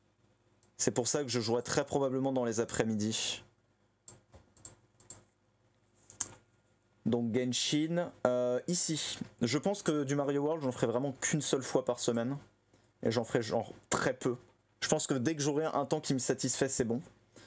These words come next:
Je vais commencer la chasse au succès sur Genshin. Putain, t'as tellement plus rien à faire. <laughs> Oh non. Euh, je pense que Mario, Paper Mario Remaking, je le commencerai après Pokémon New Snap.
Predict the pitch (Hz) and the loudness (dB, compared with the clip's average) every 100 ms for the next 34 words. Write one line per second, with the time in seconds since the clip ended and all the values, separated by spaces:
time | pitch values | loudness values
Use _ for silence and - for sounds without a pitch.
0 | - _ _ - 131 131 151 123 151 - | -20 _ _ -2 0 2 0 0 0 -2
1 | - - 127 - 113 107 104 110 101 - | -2 2 2 2 0 2 0 -2 0 0
2 | 107 113 - 127 127 - 127 135 135 123 | 2 2 2 2 2 0 2 2 2 0
3 | 120 139 127 117 - - - - - - | 0 2 0 -2 -6 -4 -4 -6 -8 0
4 | 131 123 120 - - - - - - - | 2 2 -4 -8 -18 -20 -20 -20 -20 -20
5 | - - - - _ _ _ - 131 135 | -18 -18 -18 -20 _ _ _ -2 0 0
6 | 135 135 135 135 - 240 - 135 160 160 | 0 0 -2 -2 -2 0 0 0 0 0
7 | 170 180 196 196 175 170 196 185 175 175 | 0 0 0 0 0 0 0 0 2 0
8 | 165 165 151 190 202 170 139 123 147 143 | 0 -2 0 0 0 0 0 0 0 0
9 | - 151 - 170 180 - 185 180 - 143 | 0 0 2 0 0 -2 0 0 0 0
10 | 143 135 - 139 - | 0 4 6 6 4